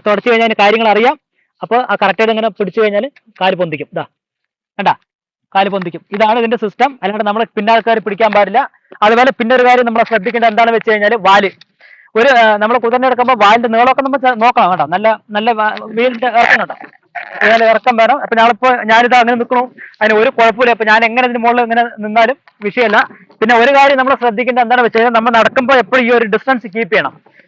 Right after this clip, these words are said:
കാരണം നമ്മൾ കാല് ഇടയിൽ കൊണ്ട് വെക്കും, അത് കാലെടുത്ത് കാൽ, നമ്മുടെ കാലിന് മുകളിൽ വെച്ച് കഴിഞ്ഞാൽ അത് പെട്ടെന്ന് എടുക്കാൻ പറ്റില്ല, നമ്മുടെ കാല് ചതയും, നല്ല വേദനയുണ്ടാവും, അങ്ങനെ ഒരു, ഏഹ്, കാരണമുണ്ട്. അപ്പൊ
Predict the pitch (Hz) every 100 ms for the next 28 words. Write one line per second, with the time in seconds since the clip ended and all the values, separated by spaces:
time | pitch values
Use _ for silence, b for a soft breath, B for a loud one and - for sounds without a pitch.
0 | - 208 240 233 233 214 233 240 247 247
1 | 247 233 294 311 196 214 202 226 247 262
2 | 208 220 214 214 226 208 233 233 240 226
3 | 226 233 226 233 320 - b b b -
4 | 202 226 220 208 220 226 202 240 220 214
5 | 254 - _ _ - 190 214 190 214 220
6 | 196 214 254 165 175 196 196 214 214 202
7 | 226 - _ _ _ _ _ - 196 220
8 | 226 226 220 214 196 - 208 202 202 214
9 | 208 233